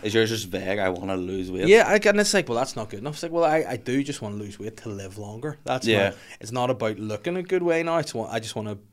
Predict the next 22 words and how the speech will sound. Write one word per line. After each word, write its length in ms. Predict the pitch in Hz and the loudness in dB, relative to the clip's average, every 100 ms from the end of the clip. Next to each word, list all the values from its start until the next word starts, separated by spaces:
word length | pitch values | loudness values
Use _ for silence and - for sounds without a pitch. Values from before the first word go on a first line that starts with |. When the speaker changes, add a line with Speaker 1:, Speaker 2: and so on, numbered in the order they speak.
| _ _ - | _ _ -12
Speaker 2:
you 100 | 123 | -8
know, 220 | 110 107 - - - _ _ | -6 -8 -12 -20 -20 _ _
give 260 | - 107 98 | -6 -4 -4
my 100 | 107 | -8
girls 340 | 101 98 110 | -8 -6 -8
down 200 | 110 98 | -6 -8
the 80 | 98 | -8
aisle 260 | 95 98 117 123 117 | -10 -10 -12 -14 -12
eventually. 600 | 120 123 120 - 131 117 - | -8 -6 -6 -4 -6 -6 -8
That's 200 | 107 226 | -6 0
Speaker 1:
We're 80 | 233 | 2
Speaker 2:
the 80 | |
Speaker 1:
getting 80 | - | 4
Speaker 2:
way 40 | 156 | 4
Speaker 1:
very 100 | 123 | 6
Speaker 2:
I'm 60 | 139 | 8
Speaker 1:
emotional. 460 | 151 160 208 - | 6 6 4 4
Speaker 2:
No, 80 | 160 | 4
it's 120 | 175 - | 4 2
like, 180 | 302 | 4
"What?" 260 | 403 208 - - - - | 6 4 2 -16 -20 -2
But 320 | 135 127 123 | 4 4 4